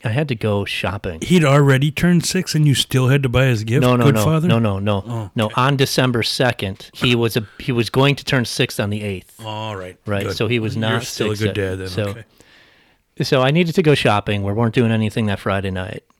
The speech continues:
Speaker 1: It's four thirty in the afternoon. I'm like, "Vic, my wife, I'm going. I'm running to the store." There's a couple stops I made.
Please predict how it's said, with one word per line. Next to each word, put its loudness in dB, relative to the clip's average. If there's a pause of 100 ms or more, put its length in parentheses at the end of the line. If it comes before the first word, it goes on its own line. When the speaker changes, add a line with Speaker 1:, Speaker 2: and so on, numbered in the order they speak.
(140)
Speaker 1:
It's -14
four 0
thirty -2
in -2
the -2
afternoon. -4
I'm -6
like, -6
"Vic, -6 (260)
my -4
wife, -4 (320)
I'm -2
going. 0 (560)
I'm -2
running 2
to 0
the -2
store." -2
There's -6
a -14
couple -2
stops -2
I -2
made. 0